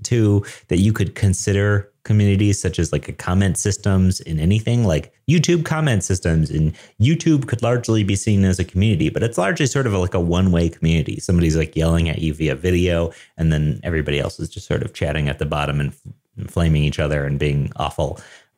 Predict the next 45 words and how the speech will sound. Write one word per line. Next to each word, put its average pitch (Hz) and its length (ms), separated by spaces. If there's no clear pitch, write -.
And 131 100
that 160 100
doesn't 175 240
really 143 160
feel 139 160
like 123 140
a 113 60
community 110 460
to - 60
me. 92 340
I 110 60
think 131 240
that - 200
some 110 140
people 107 300
would 85 160
say 87 160
that 98 200
it 110 40
is, 120 320
and 101 100
maybe 101 220
the 101 100
people 101 300
who 92 200
are 80 400
excellent 101 420
at - 140
tending 104 560
in 98 120
video 113 340
in 127 100
that 113 160
kind 131 160
of 123 80
way 131 200
could 123 200
do 131 180
it - 80
really 131 200
well. 127 220
But 107 160
as 95 160
somebody 120 280
who's 90 280